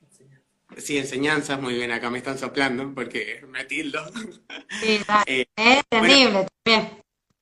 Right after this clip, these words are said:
Speaker 1: claro, mi papá, eh, mi hermano, perdón, se creyó que yo había dejado embarazada a una chica del grupo de baile, cuando no era así, literalmente. Entonces,
Speaker 2: Ah.
Speaker 1: bueno, mi papá y mi hermano estuvieron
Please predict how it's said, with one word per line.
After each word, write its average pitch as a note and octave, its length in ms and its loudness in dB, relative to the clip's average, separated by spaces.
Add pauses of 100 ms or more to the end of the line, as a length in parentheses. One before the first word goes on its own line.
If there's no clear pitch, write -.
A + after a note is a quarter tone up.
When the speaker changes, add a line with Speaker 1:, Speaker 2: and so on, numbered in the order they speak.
(160)
Speaker 1:
claro, E3 300 2
mi C#3+ 180 -8
papá, D#3+ 760 -6
eh, C#3+ 140 -12
mi C3+ 120 -10
hermano, E3 440 -8
perdón, D#3+ 560 -10
se - 180 -14
creyó C#3 280 -10
que E3+ 120 -8
yo D#3+ 80 -6
había E3 160 -4
dejado E3 220 -8
embarazada D3 400 -8
a D#3 40 -12
una C#3+ 140 -8
chica G3 400 -16 (540)
del B2 280 -8
grupo D3 300 -6
de C#3+ 80 0
baile, D3+ 540 -2 (180)
cuando A#2 500 -8
no A#2+ 180 -8
era C3+ 200 -6
así, D3+ 400 -12 (120)
literalmente. A#2 800 -8 (380)
Entonces, C#3+ 420 -2
Speaker 2:
Ah. C#3+ 40 4
Speaker 1:
bueno, D3 220 2
mi C3 120 -4
papá A#2+ 200 -6 (200)
y E3 40 -2
mi D#3+ 60 0
hermano D#3+ 300 0
estuvieron C#3 400 -4